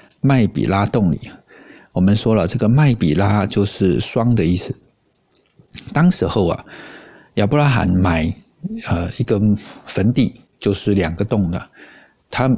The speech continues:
在当时候他们的埋葬是放在，呃，磐石穴里面，是山洞里面。那一个给撒拉，一个是留给自己的，所以这个亚伯拉罕就被葬在麦比拉洞里。这洞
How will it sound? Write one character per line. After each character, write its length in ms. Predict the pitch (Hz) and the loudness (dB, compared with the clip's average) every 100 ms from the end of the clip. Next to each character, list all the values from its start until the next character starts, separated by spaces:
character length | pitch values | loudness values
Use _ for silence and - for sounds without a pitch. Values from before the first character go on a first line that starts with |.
| 151 190 113 | -2 -4 -4
在 300 | - 113 107 98 | 0 0 2 0
当 140 | - 131 | 0 0
时 120 | - | 0
候 300 | 113 120 98 - - - - | 2 2 0 -4 -20 -20 -8
他 160 | 123 | 0
们 240 | 117 101 98 | 2 2 2
的 100 | 95 | 2
埋 220 | 87 98 | 2 0
葬 200 | 120 110 | 0 0
是 200 | - 104 | 0 -4
放 300 | - 120 98 | 0 0 0
在， 280 | 107 90 92 - - - - - - | 0 -2 -6 -16 -20 -20 -20 -20 -10
呃， 140 | 92 | -8
磐 260 | 90 101 104 | -4 -2 0
石 180 | 104 104 | 0 -2
穴 240 | - 101 | 0 -2
里 120 | 82 | -2
面， 200 | 101 90 90 _ - | -4 -4 -6 _ -8
是 340 | - 98 90 | -2 -2 -2
山 280 | - - 101 | -6 -4 -2
洞 180 | 107 98 | 0 -2
里 80 | 92 | -2
面。 180 | 92 - _ - - - - _ | -6 -8 _ -20 -20 -20 -20 _
那 140 | - 107 - _ _ _ _ - | -4 -4 -6 _ _ _ _ -2
一 120 | 175 | 0
个 220 | 156 110 | 2 0
给 160 | 95 80 | 0 -2
撒 200 | 120 104 | -2 0
拉， 200 | 95 - | 0 -2
一 60 | 107 | -2
个 120 | 95 | 0
是 140 | - | 0
留 200 | 95 85 | 0 0
给 100 | - | -2
自 160 | - 107 | -4 -6
己 160 | - | -6
的， 140 | 110 - - _ _ _ - _ - | -8 -8 -12 _ _ _ -20 _ -20
所 180 | - 104 | -2 -2
以 60 | - - | -2 -10
这 120 | - 104 | -6 -2
个 200 | 98 92 | -2 0
亚 120 | 98 | 0
伯 100 | 107 | 0
拉 60 | 98 | 0
罕 180 | 98 | 0
就 140 | 92 101 | 0 0
被 180 | 101 98 | 0 -2
葬 280 | - 113 | 0 0
在 260 | 101 98 92 - - _ _ | 2 0 -2 -10 -20 _ _
麦 220 | 110 101 | 0 0
比 160 | 92 117 | 0 0
拉 180 | 95 95 | 2 0
洞 200 | 101 85 | 0 -2
里。 160 | - - - - - - _ | -6 -16 -20 -20 -20 -20 _
这 280 | - 180 143 | -2 2 2
洞 380 | 135 139 104 80 | 2 2 2 0